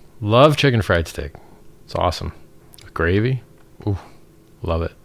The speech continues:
This place in South Florida that made it, it was real good. It's called, like, Poor Boys or Poor, Poor Folks or something. Can't remember what it was called, but man, it was good. Will there be single-sided staking pools?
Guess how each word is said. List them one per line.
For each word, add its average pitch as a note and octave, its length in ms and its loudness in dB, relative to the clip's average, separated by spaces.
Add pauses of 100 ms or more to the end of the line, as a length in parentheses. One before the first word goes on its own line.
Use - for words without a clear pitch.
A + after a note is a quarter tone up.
(480)
This G#2+ 160 -2
place D3+ 280 4
in A2 40 0
South G#2+ 260 2
Florida G#2 280 2
that D2+ 80 -2
made F2+ 260 0
it, D2+ 80 -2
it C#2+ 40 -6
was E2+ 140 -6
real F2+ 180 -2
good. F2 300 -2 (480)
It's - 120 -20
called, - 160 -4
like, F2+ 180 -2
Poor A2 260 0
Boys B2 380 2
or D#2+ 60 -4
Poor, A2+ 420 0
Poor A#2 340 -2
Folks B2 460 -2
or B2 60 -2
something. C3+ 380 -2 (680)
Can't G#2+ 160 -4
remember F2 260 0
what D2 120 -2
it - 40 -8
was - 120 -10
called, - 280 -6
but - 160 -14
man, F2 220 -2
it E2 60 -4
was E2+ 120 -6
good. E2+ 320 -8 (1300)
Will B2 180 4
there D3+ 160 6
be G#2+ 300 6
single-sided G#2+ 720 2
staking F2+ 400 0
pools? - 340 -10